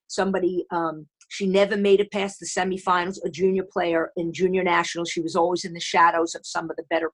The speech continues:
players. And, uh, about five years ago, she sent me an email and saying, "Fran, I just wanna let you know my parents are doing this, that, and the other thing, my family, but I wanna let you know, uh, I'm in law school. I just passed my bar.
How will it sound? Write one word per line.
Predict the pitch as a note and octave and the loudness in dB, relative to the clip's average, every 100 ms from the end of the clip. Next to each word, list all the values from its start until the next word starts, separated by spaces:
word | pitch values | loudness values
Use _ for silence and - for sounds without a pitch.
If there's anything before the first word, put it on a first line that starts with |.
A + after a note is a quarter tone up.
| - | -2
players. | F3 F#3 G#3 - _ - - - _ | 0 0 -4 -10 _ -20 -20 -20 _
And, | F3+ F3+ F3 E3+ | -2 2 2 0
uh, | E3 E3 D3+ D3+ - _ _ F3+ | -2 -2 -4 -6 -12 _ _ -6
about | F3 E3 E3 - _ _ | 0 2 0 -2 _ _
five | - G3 G3+ | 4 4 4
years | G3 G3 | 2 0
ago, | E3+ E3 E3+ | 0 -6 -6
she | - | -8
sent | F3+ F#3+ F3 | -8 -6 -6
me | F#3+ E3+ E3 | -4 -4 -4
an | F#3 | -2
email | C#4+ C4+ E3 E3+ | -2 0 0 -2
and | E3 E3 | -4 -6
saying, | F3+ E3 D#3 | -6 -6 -4
"Fran, | G3+ F#3+ F#3+ | -2 0 0
I | |
just | F3 F3+ - | -2 -4 -2
wanna | F3 F3 | -2 0
let | F3 - | 0 -2
you | E3 | 0
know | G3 G3 F#3 F#3 F3+ - | 4 6 8 6 0 -4
my | F3 - | -6 -4
parents | F3+ F3 - | -6 -6 -10
are | E3+ | -4
doing | F3 E3 E3+ | -2 -2 -6
this, | E3+ - | -6 -2
that, | E3 D#3+ | 0 0
and | F3 | -2
the | E3 | -4
other | E3+ - | -4 -8
thing, | E3+ E3+ E3+ _ _ - | -8 -8 -18 _ _ 0
my | F3 | 0
family, | F#3 F#3 F3+ F3 E3+ | 0 -2 0 2 2
but | E3 F3 E3 - - - | 2 0 0 -6 -4 4
I | G3+ | 6
wanna | G3+ F#3+ | 6 2
let | F#3+ - | 0 -2
you | F3+ | -4
know, | F#3 F3+ F3 E3+ _ _ _ - | -2 0 0 -2 _ _ _ -4
uh, | E3 D#3+ D3+ - _ _ _ - | -2 -2 -6 -12 _ _ _ -4
I'm | G3 | 0
in | G3+ G3+ | 2 4
law | F#3 | 2
school. | F#3+ - G3 F#3 F3 _ | 2 0 0 0 -4 _
I | F3+ | -8
just | E3+ F3+ - | -4 -4 -4
passed | F#3+ F3+ - | -4 -4 -2
my | F#3 | -4
bar. | D#3+ E3+ E3 D#3+ | 0 4 4 2